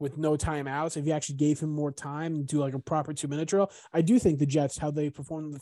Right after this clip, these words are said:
fourth quarter, you would be crazy not to back them this year. So that fumble really did hurt, and it sucks, but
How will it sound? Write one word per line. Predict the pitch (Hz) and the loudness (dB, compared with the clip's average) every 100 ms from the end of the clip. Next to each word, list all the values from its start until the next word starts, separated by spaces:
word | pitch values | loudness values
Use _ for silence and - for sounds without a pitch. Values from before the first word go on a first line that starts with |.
| _ | _
fourth | - 151 | -6 -6
quarter, | - 165 180 | 0 2 4
you | 170 160 160 165 | 4 0 -4 -4
would | 151 | -2
be | 156 | 0
crazy | - 170 165 | 4 4 4
not | 175 185 | 0 -2
to | 151 | -2
back | 131 123 | -4 -4
them | 131 123 - - - | -8 -12 -14 -20 -14
this | 151 143 | -6 -4
year. | 131 | 0
So | 165 | 2
that | 233 | 4
fumble | 247 233 220 | 4 6 6
really | 180 175 170 | 8 10 8
did | 151 156 143 | 6 0 0
hurt, | 120 139 175 202 _ _ _ _ - | -2 -2 -2 -4 _ _ _ _ -8
and | 147 | -8
it | 139 | -6
sucks, | - 170 196 196 - | -2 2 2 0 -6
but | 151 147 | -4 -4